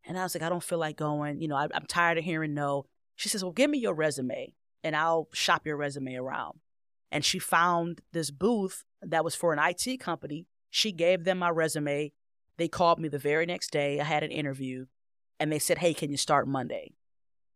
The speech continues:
And I've been working there ever since. So it was a blessing to have my sister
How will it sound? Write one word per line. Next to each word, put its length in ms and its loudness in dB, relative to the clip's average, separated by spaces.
And 640 -2
I've 160 8
been 160 2
working 240 0
there 160 2
ever 160 0
since. 540 -4
So 380 4
it 120 4
was 140 -2
a 60 4
blessing 580 0
to 100 -8
have 160 0
my 160 -6
sister 640 -2